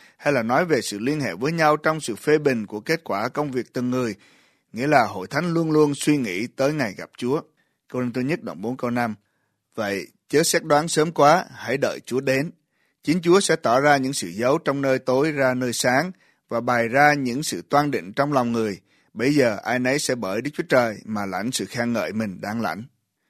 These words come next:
Cho nên hội thánh Chúa sống với sự chờ đợi Chúa tới, và đây là điều xoáy động tất cả những cư xử của họ. Chúa Cứu Thế Giêsu khi tuyên rao sứ điệp cứu rỗi ăn năn chờ đợi nước Đức Chúa Trời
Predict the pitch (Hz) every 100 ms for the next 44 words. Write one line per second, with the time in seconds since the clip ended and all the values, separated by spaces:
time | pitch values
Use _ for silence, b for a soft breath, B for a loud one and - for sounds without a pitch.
0 | _ _ _ _ _ _ 143 160 151 110
1 | 90 123 135 139 160 - 139 175 185 _
2 | 113 127 160 107 98 120 113 98 - -
3 | 131 127 127 139 165 b b b 101 110
4 | 123 110 107 107 98 87 _ - - 127
5 | 156 104 - - 135 - 98 98 110 110
6 | 110 113 - 98 101 117 110 - _ _
7 | _ _ _ _ - 175 190 196 165 156
8 | 160 156 160 156 160 156 151 147 175 170
9 | 110 - 147 120 95 123 120 135 143 139
10 | 135 117 98 87 76 110 147 156 190 -
11 | 127 110